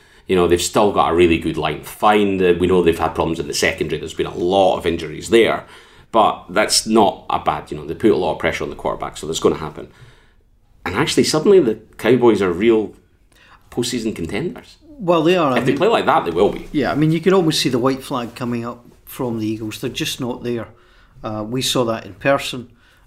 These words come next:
Speaker 2: Uh,
Speaker 1: Yeah.
Speaker 2: they battled hard at Wembley, but we saw them in, in the Superdome. They're, they're just, it is hard. That, that second, the season back after winning the Super Bowl is always hard. Just a word on Des Bryant, hasn't dropped a pass this year. That's worth noting as well.
Speaker 1: <laughs>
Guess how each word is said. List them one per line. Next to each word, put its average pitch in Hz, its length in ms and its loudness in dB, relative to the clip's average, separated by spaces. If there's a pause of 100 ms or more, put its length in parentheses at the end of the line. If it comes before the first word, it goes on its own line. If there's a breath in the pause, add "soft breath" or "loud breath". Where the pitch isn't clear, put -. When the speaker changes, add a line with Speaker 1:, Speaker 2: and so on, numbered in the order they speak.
Speaker 2:
Uh, 110 120 -6
Speaker 1:
Yeah. 85 80 2
Speaker 2:
they 110 40 -2
battled 135 400 -2
hard 117 240 -2
at 107 80 -8
Wembley, 123 460 -2
but 107 100 -10
we 113 80 -8
saw 117 240 -2
them 107 160 -8
in, 107 300 -10
in 113 160 -10
the 110 60 -8
Superdome. 113 680 -8 (100)
They're, 131 140 -6
they're 135 220 -4
just, - 320 -4
it - 60 -8
is 165 400 2
hard. 98 280 -8
That, 113 220 -14 (320 soft breath)
that 127 220 -6
second, 143 800 -6
the 139 140 -12
season 170 400 0
back 117 300 0
after - 280 -12
winning 113 260 -8
the 104 40 -12
Super 110 320 -12
Bowl 101 280 -16 (420 soft breath)
is 117 180 -10
always 120 480 -6
hard. 98 140 -14 (160 loud breath)
Just - 180 -4
a 233 60 2
word 185 140 6
on 139 140 2
Des 143 220 -2
Bryant, 156 420 -2
hasn't 143 280 -8
dropped 160 280 -10
a - 40 -16
pass 160 340 -14
this - 240 -10
year. 98 220 -16
That's 147 260 -14
worth 120 220 -16
noting 107 340 -6
as - 160 0
well. 113 240 0
Speaker 1:
<laughs> - 280 -2